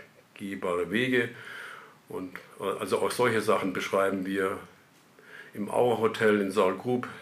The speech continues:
haben wir zwei Wege beschrieben, vom Bahnhof zum Auer Hotel in Saargrub, was ja ein Spezialhotel für blinde und sehbehinderte Menschen ist.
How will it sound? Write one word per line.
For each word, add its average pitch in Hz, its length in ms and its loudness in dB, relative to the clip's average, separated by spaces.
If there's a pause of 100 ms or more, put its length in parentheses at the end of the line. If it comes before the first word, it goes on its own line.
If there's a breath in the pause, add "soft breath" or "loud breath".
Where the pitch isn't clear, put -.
(120)
haben 95 200 0
wir 95 120 -2
zwei 98 300 0
Wege 107 240 2
beschrieben, 101 500 -2
vom 87 220 -4
Bahnhof 98 400 0
zum 95 420 -4
Auer 104 280 0
Hotel 98 320 -4
in 98 60 -6
Saargrub, 98 520 -6 (680 loud breath)
was - 200 -12
ja 98 80 -4
ein - 80 -8
Spezialhotel 101 920 -2
für 98 160 -2
blinde 98 340 -4
und 95 140 -6
sehbehinderte 98 520 -4
Menschen 92 400 -4
ist. 98 380 -10